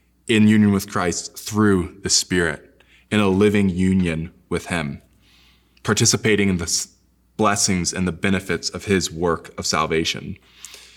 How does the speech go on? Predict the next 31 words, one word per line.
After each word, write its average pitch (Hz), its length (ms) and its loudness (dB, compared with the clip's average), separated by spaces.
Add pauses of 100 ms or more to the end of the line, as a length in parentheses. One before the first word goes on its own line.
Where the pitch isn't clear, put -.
(400)
And 123 100 4
the 143 60 6
reason 143 580 4
for 123 180 -2
our 120 140 0
salvation 117 600 2
then 85 200 -2
is 87 160 -4
if 98 160 -4
you 131 180 6
are 127 100 4
a 110 40 0
Christian, 107 380 -2
if 92 100 -2
you 123 160 4
are 135 40 4
in 110 100 2
Christ, 95 360 -4 (160)
is 113 140 0
what 110 220 -2
Christ - 540 -2
brings 101 560 0
to - 180 -2
that 87 240 -2
union, 87 420 -4
what 87 140 -4
he 123 200 0
brings 110 300 2
to 98 80 -4
that 87 220 -4
marriage. 80 500 -6